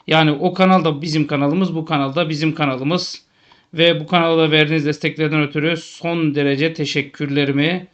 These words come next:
sunuyorum. Dün Ali Koç'un enteresan cümleleri vardı. Hani niyeti siz okuyun. "Galatasaray şanslıydı, Osimhen aldı.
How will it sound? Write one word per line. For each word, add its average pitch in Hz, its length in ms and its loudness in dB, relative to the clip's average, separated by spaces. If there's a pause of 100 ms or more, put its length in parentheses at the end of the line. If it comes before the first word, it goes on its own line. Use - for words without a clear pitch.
(160)
sunuyorum. 139 640 -2 (440)
Dün 180 120 2
Ali 214 200 4
Koç'un 208 260 2
enteresan 196 540 2
cümleleri 180 480 2
vardı. 165 480 2
Hani 147 180 0
niyeti 190 340 2
siz 180 240 -6
okuyun. 131 420 -6 (600)
"Galatasaray 208 640 4
şanslıydı, 160 600 0
Osimhen 175 500 0
aldı. 247 500 0